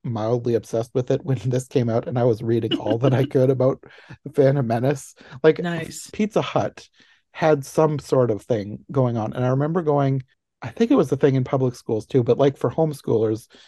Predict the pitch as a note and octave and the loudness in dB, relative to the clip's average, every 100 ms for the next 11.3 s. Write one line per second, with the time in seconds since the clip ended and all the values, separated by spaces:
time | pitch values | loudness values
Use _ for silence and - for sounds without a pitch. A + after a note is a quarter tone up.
0 | _ - D3+ D3 C3 C3 C#3 C3 - A2 | _ 2 4 6 4 0 -2 -2 -4 -6
1 | G2+ B2 A2 D#3+ - - _ _ - C4 | -4 -4 0 2 2 0 _ _ -2 4
2 | B3+ B3+ G#3 A#3+ B3+ G#3+ F3+ - E3 F3+ | 6 6 4 2 2 0 -2 -8 -2 2
3 | F#3+ G3 G3 F#3+ F#3 F#3+ G#3 G3+ F3+ F3 | 4 4 4 2 0 -2 0 0 0 -2
4 | E3 D3 - _ C#3 D#3+ F#3 D3 C#3+ C3 | -4 -8 -10 _ 0 4 4 6 4 2
5 | B2 A#2 - D#3 D3+ C3 - A#2+ A2 G#2+ | 0 -2 4 8 8 6 2 -2 -2 -4
6 | B2+ C3 B2+ C#3 D3+ C3+ C3 A#2+ A#2+ A2+ | -2 2 4 4 4 2 2 0 -2 -6
7 | - A#2+ A#2 A2+ A#2+ - _ D3 A#2+ C#3 | -6 -4 -2 0 -2 -4 _ 2 2 0
8 | A2+ - A#1 C3+ _ _ - - G3 F3+ | -6 -6 -8 -10 _ _ -20 -4 0 2
9 | D3+ - - A3 D#4+ E4 D#4 C4 B3+ C4+ | 0 -6 -8 -2 -2 0 0 0 -2 -4
10 | D3 - _ _ D#3+ D#3 D#3 D#3 E3+ G3 | -12 -18 _ _ 0 4 6 6 6 4
11 | G3+ F3+ D#3 | 4 2 -2